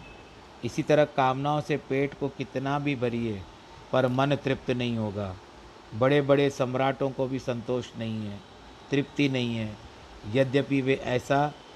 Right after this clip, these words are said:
पेट समाता खाकर शरीर ढककर अंततः चले ही जाएंगे, धन संपत्ति राज आदि सब पड़े रहेंगे। सामान्यतः प्रत्येक व्यक्ति सारी संपत्ति पुत्र कलत्र के लिए छोड़ जाता है। अंततः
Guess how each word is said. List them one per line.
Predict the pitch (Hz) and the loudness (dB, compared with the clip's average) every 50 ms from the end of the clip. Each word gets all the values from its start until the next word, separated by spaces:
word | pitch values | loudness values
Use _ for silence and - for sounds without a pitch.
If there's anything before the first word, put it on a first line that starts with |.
| - - - - - - - | -20 -20 -20 -20 -10 -2 2
पेट | 139 147 156 165 160 - - - - - - - - - - | 4 6 4 4 2 -2 -12 -20 -20 -20 -20 -20 -20 -8 -6
समाता | - 127 131 143 143 147 - 170 160 | -4 -2 0 2 0 2 2 2 2
खाकर | 156 - 135 135 127 - 143 135 127 | 2 4 2 2 2 2 0 -2 -2
शरीर | 113 - 131 127 139 147 139 | -2 -2 -4 -2 -2 -2 -2
ढककर | 123 104 131 131 - - 147 143 143 - - | -2 -2 -2 -2 -2 -2 -2 -2 -2 -2 -4
अंततः | 120 127 135 - 147 139 - 143 131 | -6 -4 -2 -2 -2 0 0 0 -2
चले | - - 123 123 143 | 0 -2 -2 0 2
ही | 151 151 139 | 2 2 2
जाएंगे, | 123 123 120 117 117 113 110 104 98 98 - - - - - - - - - 104 95 | 2 0 0 0 -2 -4 -6 -6 -8 -10 -14 -18 -20 -20 -20 -20 -20 -18 -12 -4 -2
धन | 127 135 143 147 143 | 0 0 2 0 -2
संपत्ति | - - - 131 131 135 123 - 143 135 - - 135 131 127 117 | -4 -4 -2 -2 -2 -2 0 0 0 0 0 -2 -2 -2 0 0
राज | 107 117 120 135 127 120 120 - - | 2 2 2 2 0 -2 -4 -4 -2
आदि | 120 123 123 113 120 117 | -2 -2 -2 -2 -6 -8
सब | 107 - 151 151 147 - | -4 -4 -4 -4 -4 -4
पड़े | - 123 117 117 | -2 -2 0 0
रहेंगे। | 110 110 107 104 101 101 101 98 92 - - - - - - - - - - - - | -2 -2 -4 -6 -6 -8 -8 -10 -12 -14 -18 -20 -20 -20 -20 -20 -20 -20 -16 -6 -2
सामान्यतः | 117 113 117 123 131 131 131 131 127 - - 127 127 131 | -2 0 0 2 2 2 2 0 -2 -2 -2 -2 -2 -2
प्रत्येक | - - 123 120 - - 135 139 147 147 139 - | -2 -2 -2 -2 -2 -2 0 0 2 0 0 -2
व्यक्ति | 135 117 120 123 113 - - - 143 143 135 - - | -2 -2 -2 -2 -2 -4 -4 -4 -4 -4 -4 -4 -2
सारी | 135 123 123 131 143 139 | 0 0 2 2 0 -2
संपत्ति | 123 - 131 120 120 - 123 117 - - 135 139 135 131 - - - - - - - - | -2 -2 -4 -4 -2 -4 -4 -4 -4 -2 -2 -2 -2 -4 -6 -12 -18 -18 -16 -16 -8 -4
पुत्र | - 151 147 - - 151 143 | -2 -2 0 2 4 2 4
कलत्र | - 135 131 135 135 - - 127 123 | 4 4 2 2 2 0 0 -2 -2
के | - 127 127 | -2 -2 -2
लिए | 123 127 127 | 0 0 -2
छोड़ | 123 127 - 135 131 135 131 | -2 -2 -2 0 0 0 2
जाता | 117 113 107 - - 110 101 | 2 0 0 0 -2 -4 -4
है। | 98 95 92 87 87 - - - - - - - - - - - - - - - - - | -4 -6 -6 -10 -12 -14 -18 -18 -18 -20 -20 -20 -20 -20 -20 -20 -20 -20 -20 -10 -4 0
अंततः | 120 131 135 - 147 139 - 147 147 147 151 | 0 2 4 4 4 4 6 6 6 6 4